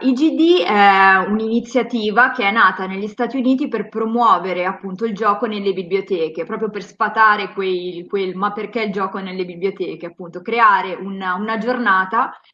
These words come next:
in cui tutte le biblioteche organizzano eventi proprio per promuovere questi, questi nuovi servizi.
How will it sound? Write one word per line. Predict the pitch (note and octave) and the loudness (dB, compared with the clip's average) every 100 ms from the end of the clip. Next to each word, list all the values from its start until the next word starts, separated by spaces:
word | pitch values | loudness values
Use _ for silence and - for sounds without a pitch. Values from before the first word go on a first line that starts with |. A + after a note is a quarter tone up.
| - | -8
in | A#3+ | -6
cui | B3+ C4 G3 | -2 -2 -4
tutte | D4 - A3+ | -8 0 0
le | |
biblioteche | G3+ G3+ A#3 B3 A3+ G3+ | 0 0 -2 2 0 0
organizzano | F#3+ A3 A#3 F#3+ G#3+ | -4 -4 -4 -4 -6
eventi | C#4+ G3+ G3+ A3 | -2 -4 -4 -6
proprio | G#3 A3 | -6 -6
per | A3 G3+ | -6 -6
promuovere | B3 B3 G#3 F3+ G3 G3 | -2 -2 0 -2 -2 -6
questi, | G3 F#3+ - F#3+ F3+ F3 F3 E3+ | -4 -4 -4 -10 -8 -6 -8 -8
questi | F#3+ G#3+ | -10 -8
nuovi | G3 F#3 | -6 -4
servizi. | F#3+ F#3+ F3 E3+ D#3 - D#3+ | -6 -8 -10 -12 -14 -16 -18